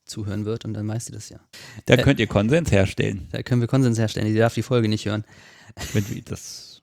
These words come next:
Speaker 2: verbietest. <laughs> Mal sehen,
Speaker 1: Nein,
Speaker 2: wie weit
Speaker 1: das,
Speaker 2: deine Macht reicht.
Speaker 1: das, das möchte ich nicht, das möchte ich nicht. <laughs> Tatsächlich weiß ich auch gar nicht, wie, wieso wir so, so aufs Thema Konditionierung gekommen sind, weil tatsächlich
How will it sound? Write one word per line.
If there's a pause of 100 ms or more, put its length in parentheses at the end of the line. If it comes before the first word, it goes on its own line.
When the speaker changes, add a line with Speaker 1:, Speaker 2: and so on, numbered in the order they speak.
(120)
Speaker 2:
verbietest. (500)
<laughs>
Mal
sehen,
Speaker 1:
Nein,
Speaker 2:
wie
weit
Speaker 1:
das,
Speaker 2:
deine
Macht
reicht.
Speaker 1:
das,
das
möchte
ich
nicht,
das
möchte
ich
nicht.
<laughs> (680)
Tatsächlich
weiß
ich
auch
gar
nicht,
wie,
wieso
wir (260)
so,
so
aufs (160)
Thema
Konditionierung
gekommen
sind,
weil
tatsächlich